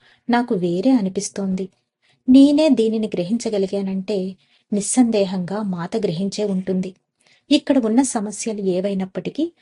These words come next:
ఆమె పరిష్కరించగలదని ఆశిస్తున్నాను. నేను ఆలోచనలో పడ్డాను.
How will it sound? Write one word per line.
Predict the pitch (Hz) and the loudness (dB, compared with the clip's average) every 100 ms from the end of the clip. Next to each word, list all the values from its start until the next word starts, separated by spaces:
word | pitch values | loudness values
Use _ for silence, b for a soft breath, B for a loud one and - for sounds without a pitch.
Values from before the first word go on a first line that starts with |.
| b b 208 | b b -2
ఆమె | 220 226 | 0 0
పరిష్కరించగలదని | - 185 226 - 285 247 226 208 185 180 185 220 | -2 -2 -2 -2 0 0 0 -2 -2 -2 -4 -4
ఆశిస్తున్నాను. | 214 185 196 196 - 190 190 202 - _ _ _ b b b b - | -4 -6 -6 -8 -6 -4 -4 -8 -10 _ _ _ b b b b 8
నేను | 269 247 220 240 | 10 10 8 2
ఆలోచనలో | 185 180 226 226 196 175 | 2 0 0 0 -4 -4
పడ్డాను. | 202 190 165 180 185 | -4 -6 -4 -6 -6